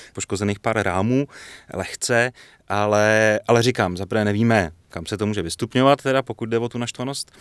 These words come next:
eh, která má vzniknout. A, a za druhý, tam je podle mě cítit ten přesně jakoby najednou rozdíl, že,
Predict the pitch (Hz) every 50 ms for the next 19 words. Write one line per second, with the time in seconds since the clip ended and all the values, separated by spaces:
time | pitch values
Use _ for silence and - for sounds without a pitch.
0 | - - - - - - 104 101 98 95 92 - - 95 92 95 - - - -
1 | 92 87 87 90 - - 95 98 - 117 123 123 127 127 - - - - - -
2 | _ _ _ 113 104 101 101 104 98 95 - - 107 101 107 104 101 120 131 131
3 | 139 147 151 143 - _ - 123 120 123 131 131 127 117 117 120 123 127 131 131
4 | 123 - 117 107 104 - 127 120 - - - 127 123 127 120 - _ - - 110
5 | - - - 127 120 120 - - - 107 - - 113 123 117 113 117 120 117 127
6 | 127 123 - - 95 104 101 95 101 107 107 117 123 123 120 - - - 92 101
7 | 113 113 113 117